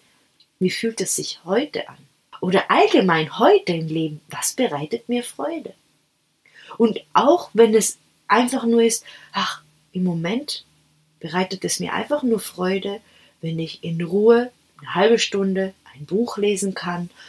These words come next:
oder wenn ich einfach mal einmal die Woche tanzen gehen kann." Egal, fang mit dem an. Es geht um die Energie, es geht um die Anziehungskraft, es geht um das, was du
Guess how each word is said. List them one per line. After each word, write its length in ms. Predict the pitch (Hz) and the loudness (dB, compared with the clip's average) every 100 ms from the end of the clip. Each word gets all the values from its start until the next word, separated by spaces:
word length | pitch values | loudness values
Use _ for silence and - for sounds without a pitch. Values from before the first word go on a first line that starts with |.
| - | -18
oder 320 | 151 156 156 | -10 -8 -6
wenn 220 | 147 147 147 | -8 -8 -10
ich 220 | 143 - _ - | -14 -20 _ -6
einfach 280 | 208 240 240 | 0 0 0
mal 240 | 214 214 | 0 0
einmal 340 | 196 - 175 196 | -2 -4 -2 0
die 160 | 196 | 2
Woche 340 | 180 185 - 147 - | 2 0 -4 -14 -4
tanzen 480 | 185 208 - 202 190 | 0 2 2 -2 0
gehen 240 | 190 185 | 0 -2
kann." 260 | - 185 - - | -4 -8 -6 0
Egal, 460 | 233 247 247 170 - | 2 4 4 4 0
fang 420 | - - 220 285 - | -10 -2 0 0 2
mit 280 | 240 233 - | 2 2 2
dem 280 | 247 226 - | 2 0 -2
an. 240 | 220 208 - - - | -2 -2 -6 -16 -6
Es 160 | - | -2
geht 200 | 254 254 | -2 -2
um 140 | 214 185 | -2 -4
die 100 | - | -4
Energie, 580 | 190 196 185 240 233 - | -2 -2 -2 -2 -2 -4
es 140 | - | -6
geht 200 | 220 202 | -4 -2
um 120 | 202 | -2
die 140 | 180 - | -4 -4
Anziehungskraft, 1120 | 262 294 - 180 160 - - - 151 - - | -4 -4 -4 -4 -4 -8 -10 -6 -6 -6 -8
es 160 | - | -4
geht 180 | 220 220 | -2 0
um 140 | 208 | -2
das, 280 | 190 220 247 | 0 0 0
was 180 | 220 - | -4 -4
du 120 | 190 | -6